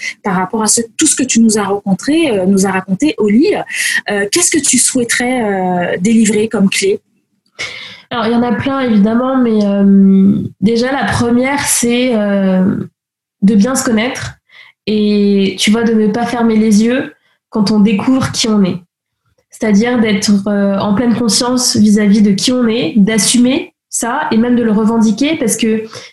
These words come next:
Speaker 2: c'est là où, justement, où, là où, tu vois, ça picote, là où ça gratte un peu, euh, qu'on est vraiment dans l'expression de notre personnalité et, euh, et je pense que créer des boîtes qui nous ressemblent,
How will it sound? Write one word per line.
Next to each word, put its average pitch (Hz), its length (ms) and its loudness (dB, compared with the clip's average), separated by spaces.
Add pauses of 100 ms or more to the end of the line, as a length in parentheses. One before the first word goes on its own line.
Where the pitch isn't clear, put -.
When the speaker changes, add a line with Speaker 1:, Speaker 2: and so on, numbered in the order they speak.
Speaker 2:
c'est - 220 -4
là 285 240 -2
où, - 20 0
justement, 262 760 0
où, 208 520 4 (340)
là 214 100 -2
où, 220 60 2
tu 208 140 0
vois, 233 140 2
ça 233 180 -2
picote, 240 420 -2
là 220 100 0
où 214 40 0
ça 208 220 0
gratte 240 320 -2
un 226 80 -2
peu, 233 300 -2 (420)
euh, 196 840 4
qu'on 220 220 -2
est 247 200 0
vraiment 220 340 0
dans 226 140 0
l'expression 208 500 0
de 240 60 0
notre 208 140 0
personnalité 208 840 0 (320)
et, 233 320 -2
euh, 190 640 2
et 196 80 0
je - 120 -2
pense 269 260 -4
que 247 460 -2
créer 269 340 0
des 262 100 0
boîtes 247 240 0
qui - 140 -2
nous 220 100 2
ressemblent, 220 640 0